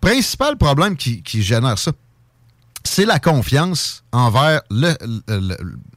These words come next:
la politique américaine. Ok, euh,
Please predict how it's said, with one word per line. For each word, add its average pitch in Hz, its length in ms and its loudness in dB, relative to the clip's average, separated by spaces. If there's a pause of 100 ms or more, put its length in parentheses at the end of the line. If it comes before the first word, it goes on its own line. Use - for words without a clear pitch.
(460)
la 117 160 -4
politique 196 540 0
américaine. 98 380 -2 (460)
Ok, 160 100 -2 (340)
euh, 143 60 -2